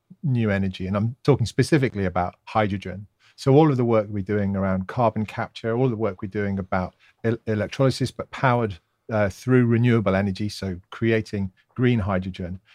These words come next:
is super important. And that's at the sort of the far end of the sort of innovation spectrum. At the, you know, much closer to home,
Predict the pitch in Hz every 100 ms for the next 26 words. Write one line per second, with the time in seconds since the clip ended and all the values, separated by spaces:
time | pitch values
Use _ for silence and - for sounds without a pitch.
0 | _ 117 - 127 - 107 104 92 104 185
1 | - 127 117 - 104 - 131 123 110 104
2 | 98 90 - - - 120 104 98 - 92
3 | - 87 - - 87 107 _ _ _ _
4 | 156 151 143 139 143 - 151 180 120 175
5 | - 165 165 - 123 101 - 160 98 90
6 | 110